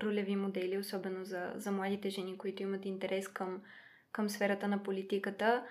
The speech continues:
А, всъщност други, други аргументи, които обикновено се изтъкват, когато става въпрос за важността на политическото представителство на жените, е това, че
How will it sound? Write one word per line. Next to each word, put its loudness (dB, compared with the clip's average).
А, 6
всъщност 4
други, 10
други 6
аргументи, 4
които 0
обикновено 2
се 0
изтъкват, -2
когато 0
става 4
въпрос 0
за -2
важността 2
на 0
политическото 0
представителство -4
на -6
жените, -2
е 6
това, 4
че 2